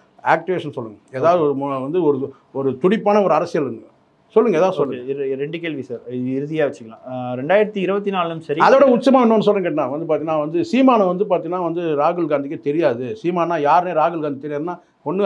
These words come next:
Speaker 1: ஒண்ணு பாத்தீங்கன்னா ஒண்ணு முட்டாளா இருக்கணும், இல்ல பைத்தியமா இருக்கணும். இந்த ரெண்டுத்துல ஏதாவது ஒண்ணு இருக்கணும் அழகிரி. ஒண்ணு முட்டாளா இருக்கணும், இல்ல பைத்தியமா இருக்கணும். சீமான்ற ஒரு, ஆ, வந்து ஒரு,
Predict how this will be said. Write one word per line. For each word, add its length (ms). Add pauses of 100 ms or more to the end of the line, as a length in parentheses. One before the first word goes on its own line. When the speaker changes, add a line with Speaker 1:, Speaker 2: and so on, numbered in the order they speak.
(160)
Speaker 1:
ஒண்ணு 280
பாத்தீங்கன்னா 320
ஒண்ணு 200
முட்டாளா 280
இருக்கணும், 260
இல்ல 140
பைத்தியமா 400
இருக்கணும். 240
இந்த 100
ரெண்டுத்துல 500
ஏதாவது 180
ஒண்ணு 120
இருக்கணும் 200
அழகிரி. 240 (460)
ஒண்ணு 160
முட்டாளா 320
இருக்கணும், 220
இல்ல 160
பைத்தியமா 320
இருக்கணும். 220 (240)
சீமான்ற 420
ஒரு, 120
ஆ, 60 (120)
வந்து 260
ஒரு, 140